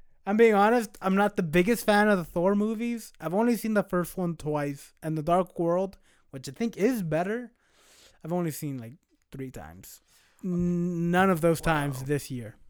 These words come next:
Speaker 1: or last year. I haven't seen Thor two in, like, a year and a
Speaker 2: Serious?
Speaker 1: half. Yeah.
Speaker 2: Wow, me neither. Not really into it, but who cares? Anyway, moving on. Mario
Speaker 1: Mm.
Speaker 2: trivia. Here we go.
Speaker 1: Let's do this.
Speaker 2: In the Avengers,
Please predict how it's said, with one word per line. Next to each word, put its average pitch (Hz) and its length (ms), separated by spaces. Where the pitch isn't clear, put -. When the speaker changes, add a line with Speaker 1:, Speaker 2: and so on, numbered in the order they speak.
Speaker 1:
or 180 200
last 160 360
year. 117 100
I 123 60
haven't 170 140
seen 147 180
Thor 139 200
two 135 240
in, 107 120
like, 110 120
a 107 40
year 113 80
and 139 100
a - 40
Speaker 2:
Serious? 196 220
Speaker 1:
half. 117 240
Yeah. 165 200
Speaker 2:
Wow, 95 260
me 101 120
neither. 95 360
Not 101 240
really 101 220
into 98 220
it, 92 140
but 95 220
who 117 120
cares? 107 280
Anyway, 107 280
moving 139 220
on. 104 140
Mario 110 260
Speaker 1:
Mm. - 40
Speaker 2:
trivia. 90 300
Here - 140
we 107 80
go. - 200
Speaker 1:
Let's 131 140
do 151 120
this. 113 140
Speaker 2:
In 190 120
the 180 100
Avengers, 131 580